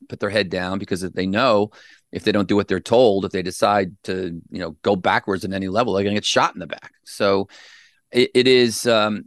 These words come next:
it is part of their, again, part of their D N A, unfortunately, and, and, um, it's, it's not matching with, you know, twenty-first century morality and, and, and the like, and, and what we want the world to look like. But I, and this is why I continue to think that,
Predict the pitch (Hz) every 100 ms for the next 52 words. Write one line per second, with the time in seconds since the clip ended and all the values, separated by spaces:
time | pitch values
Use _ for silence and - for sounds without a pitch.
0 | - 113 120 - - 127 147 131 123 -
1 | 98 90 120 117 113 95 107 101 95 104
2 | 95 85 90 - 104 117 - 85 82 90
3 | - 95 92 92 - 95 95 95 92 92
4 | 90 - 95 - - - 98 - 107 -
5 | _ 101 101 113 - 101 92 - - -
6 | 92 78 98 95 - 104 - 98 - 92
7 | 90 87 - - _ - 101 107 120 107
8 | 117 123 98 - 95 - 95 98 92 101
9 | 123 104 92 - 92 90 92 - - 107
10 | 101 101 101 92 98 95 - 95 - 87
11 | 80 - 90 87 87 - 64 107 117 104
12 | 101 95 92 - 95 98 92 87 90 98